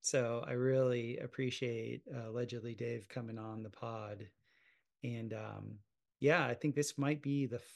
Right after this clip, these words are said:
final podcast of twenty twenty-three. I think we produced over fifty podcasts this year, and probably one a week, maybe a couple more.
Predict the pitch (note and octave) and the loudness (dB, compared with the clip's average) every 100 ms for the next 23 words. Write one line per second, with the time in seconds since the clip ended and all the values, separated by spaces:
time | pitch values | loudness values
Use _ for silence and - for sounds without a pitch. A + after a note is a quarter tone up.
0 | - C#3 D3 D3+ D3+ C#3+ C3+ B2+ - B2+ | -4 2 4 4 4 2 0 -2 -4 -2
1 | B2+ B2 C3+ B2+ C3 - A2+ G#2 G2 - | -2 -2 -2 0 -2 -4 -8 -8 -14 -14
2 | - C3+ B2+ A#2+ - B2 A#2 - B2 C3+ | -4 0 0 0 -2 -4 -4 -4 0 2
3 | D3 D3+ _ _ _ _ _ - - B2 | 2 0 _ _ _ _ _ -12 -6 0
4 | - D3 C#3 B2+ C#3 B2+ C3+ - C3 A#2+ | 4 6 4 0 0 2 0 2 0 0
5 | A#2+ - D3 - B2 B2 A#2 B2 - C3+ | -2 2 0 0 -4 -2 -2 -2 -2 -2
6 | C3+ - - - D#3+ D3 B2 - C3+ A2+ | -2 -2 -4 -2 0 0 -2 -2 -2 -2
7 | G#2+ A#2+ B2+ A#2 B2 C#3 - A#2+ A#2+ A#2 | -2 -2 0 0 0 -2 -4 -8 -6 -6
8 | A#2 - B2+ A#2+ A#2 A#2+ B2+ | -6 -6 -4 -4 -2 -2 -2